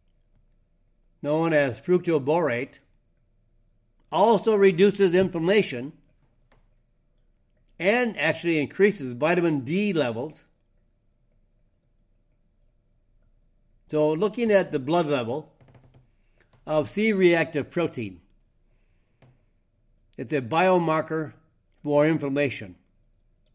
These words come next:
It's called the C R P.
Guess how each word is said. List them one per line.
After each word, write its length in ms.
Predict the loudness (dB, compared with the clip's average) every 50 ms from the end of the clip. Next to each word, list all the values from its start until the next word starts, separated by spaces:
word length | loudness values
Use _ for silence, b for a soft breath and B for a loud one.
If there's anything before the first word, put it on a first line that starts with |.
| _ _ _ _ _ _ _ _ _ _ _ _ _ _ _ _ -16
It's 140 | -14 -8 -4
called 260 | -2 0 0 0 -2
the 80 | -6
C 260 | -8 -4 0 2 2 4
R 220 | 4 4 2 2
P. 400 | 0 -4 -4 -4 -4 -6 -10